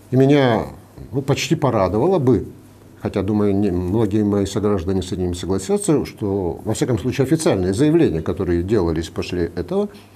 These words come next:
что российская система, механизм службы, не налоговая система, а налоговики, как специалисты и как система организации, структура,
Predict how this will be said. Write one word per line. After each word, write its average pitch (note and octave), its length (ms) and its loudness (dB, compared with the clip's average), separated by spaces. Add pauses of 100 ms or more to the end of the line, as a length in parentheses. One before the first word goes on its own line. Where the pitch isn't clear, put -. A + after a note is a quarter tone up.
(340)
что F#2 560 -4
российская A2+ 800 2
система, G2 680 -2 (280)
механизм A#2 560 4
службы, F#2 540 0 (760)
не G2+ 140 0
налоговая C#3 500 4
система, G#2 640 -2
а G#2+ 100 0
налоговики, C3 800 2 (160)
как C3 180 -2
специалисты D3+ 800 2
и B2+ 160 -2
как C#3 180 2
система D#3 520 4
организации, B2+ 880 2
структура, B2 680 0